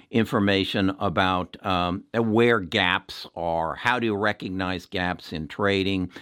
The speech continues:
how to put in stop loss orders, whether they be a percentage or a price, and how to, what a trailing stop loss is. And, and so th-, subjects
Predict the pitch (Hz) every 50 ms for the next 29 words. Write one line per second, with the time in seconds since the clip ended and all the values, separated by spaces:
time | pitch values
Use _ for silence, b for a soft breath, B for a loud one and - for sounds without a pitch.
0 | B B B B - - 123 113 117 120 113 110 104 - - - 110 101 95 -
1 | - 107 98 95 92 87 85 - - - 92 98 98 - - 98 90 95 92 90
2 | - - - - 95 92 92 90 95 95 95 92 85 - 80 85 90 92 80 95
3 | 87 82 - 95 92 87 78 98 95 90 87 - - 123 95 - - - 101 90
4 | 92 95 92 87 85 - B B B B B - - 98 95 90 90 87 - -
5 | - 98 90 90 92 92 92 95 - - - 101 90 90 B B B B - -
6 | 110 107 107 107 104 101 101 110 - - 104 95 87 98 95 90 87 - - -
7 | - 107 117 117 117 113 113 110 104 107 104 - - - 113 98 95 92 - 101
8 | 95 95 92 92 90 - - 90 92 92 90 90 92 87 - 90 80 78 B B
9 | B B B B - 113 110 104 - - 135 123 120 b b b b b b b
10 | b b _ - - - 170 156 170 151 135 123 143 135 - -